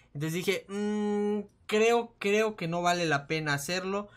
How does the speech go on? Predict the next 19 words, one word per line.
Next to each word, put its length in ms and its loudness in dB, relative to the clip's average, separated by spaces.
Y 280 2
dije: 300 -2
"¿Sabes 180 -4
qué? 100 -2
Vamos 260 -2
con 160 -4
Quake". 360 -4
Con 180 -4
Quake 200 -2
estoy 240 -4
súper 460 -2
acostumbrado 800 0
a 120 -2
darle 420 -2
a 180 -2
esta 680 -2
araña 380 2
traje 220 -2
sigiloso. 640 -2